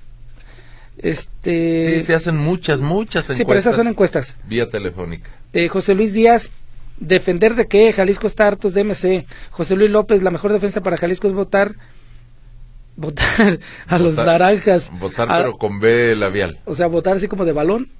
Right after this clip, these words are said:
Speaker 1: hasta China. Luis Humberto López, "Hay que establecer la diferencia entre difamación y calumnia". Margarita Gutiérrez, eh, híjole, ya lo está exhibiendo, que llama al número telefónico que dijo la secretaria y no contestan.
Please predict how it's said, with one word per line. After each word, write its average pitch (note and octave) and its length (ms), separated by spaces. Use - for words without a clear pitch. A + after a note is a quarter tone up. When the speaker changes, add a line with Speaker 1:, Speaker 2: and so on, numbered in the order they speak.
Speaker 1:
hasta C#3 340
China. D#3+ 460
Luis E3+ 200
Humberto G3+ 300
López, G#3 280
"Hay G#3+ 100
que A3 100
establecer G3 360
la G3+ 80
diferencia F3+ 380
entre F3+ 140
difamación D3 440
y F#3 60
calumnia". E3 480
Margarita F3+ 520
Gutiérrez, G3+ 800
eh, D#3 540
híjole, E3+ 400
ya E3 120
lo F3+ 60
está F3+ 140
exhibiendo, E3+ 440
que D3 120
llama F#3 280
al E3 100
número F3+ 240
telefónico D#3+ 560
que D#3 80
dijo D3+ 180
la D#3+ 120
secretaria C#3 420
y - 20
no F3 100
contestan. E3 520